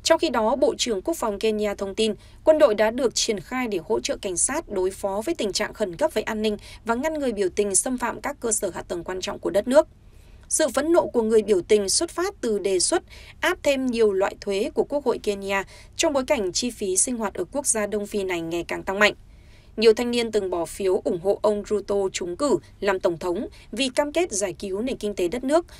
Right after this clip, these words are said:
giờ đổ ra đường biểu tình phản đối những đề xuất cải cách của ông.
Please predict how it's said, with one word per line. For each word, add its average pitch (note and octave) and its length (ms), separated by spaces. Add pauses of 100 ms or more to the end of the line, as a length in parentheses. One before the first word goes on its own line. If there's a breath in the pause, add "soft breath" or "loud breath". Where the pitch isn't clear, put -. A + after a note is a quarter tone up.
(140)
giờ G#3 320
đổ G#3+ 260
ra B3+ 160
đường A3 240
biểu F3+ 140
tình F#3 260
phản F3 280
đối F3 200
những A3 200
đề A3+ 120
xuất D#4 220
cải G#3 120
cách C4 200
của G3+ 80
ông. G3 180